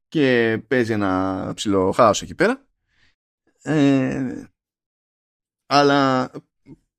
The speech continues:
πριν κάνουμε αυτή τη βουτίτσα, πώς ξεκινήσαμε πριν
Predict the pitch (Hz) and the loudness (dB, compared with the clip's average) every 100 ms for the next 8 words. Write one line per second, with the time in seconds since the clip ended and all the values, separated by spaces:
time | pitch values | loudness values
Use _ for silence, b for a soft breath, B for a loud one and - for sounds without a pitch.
0 | _ 208 220 208 165 214 180 143 156 165 | _ -2 0 2 0 0 0 2 0 0
1 | 220 254 - 214 233 190 180 156 143 131 | -2 -2 -4 -4 -4 -2 0 0 0 -2
2 | 139 123 104 | 0 0 -2